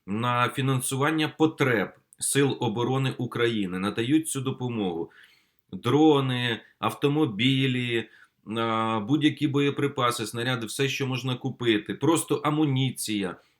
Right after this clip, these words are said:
каски, броніки, все, що потрібно бійцям. От якусь формулу потрібно знайти гнучку через фонди. Окей,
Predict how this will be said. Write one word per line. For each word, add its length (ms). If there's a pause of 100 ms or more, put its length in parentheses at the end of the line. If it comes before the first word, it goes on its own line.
каски, 480
броніки, 560
все, 220
що 220
потрібно 460
бійцям. 560 (400)
От 160
якусь 280
формулу 580
потрібно 440
знайти 540 (280)
гнучку 640
через 340
фонди. 460 (380)
Окей, 640